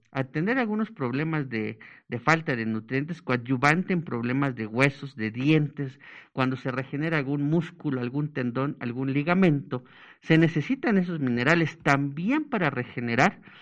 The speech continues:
el sistema nervioso central. El cuerpo ocupa minerales, si nosotros no se lo aportamos, pues no, no hay esa, esa materia prima para que el cuerpo se regenere. Vamos a hacer, hacerlo con alga clorela.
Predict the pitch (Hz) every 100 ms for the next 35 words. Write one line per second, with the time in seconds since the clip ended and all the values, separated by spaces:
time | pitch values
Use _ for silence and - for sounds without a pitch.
0 | - - 131 143 - 156 208 220 131 113
1 | 139 147 156 - 110 110 147 180 - -
2 | - - 123 117 - 131 214 - 127 -
3 | 131 120 110 110 107 165 269 214 - 113
4 | - 131 127 123 208 233 202 226 226 196
5 | 180 196 196 214 180 127 139 - _ _
6 | _ - _ - 294 208 180 165 147 160
7 | 165 165 - 160 143 - - 156 127 123
8 | 160 147 139 135 160 170 160 120 - 113
9 | 113 113 113 127 127 120 - 110 110 -
10 | 120 185 208 - - - - 285 339 170
11 | - 202 202 185 - 131 175 185 175 123
12 | 120 143 156 156 151 127 110 117 120 107
13 | -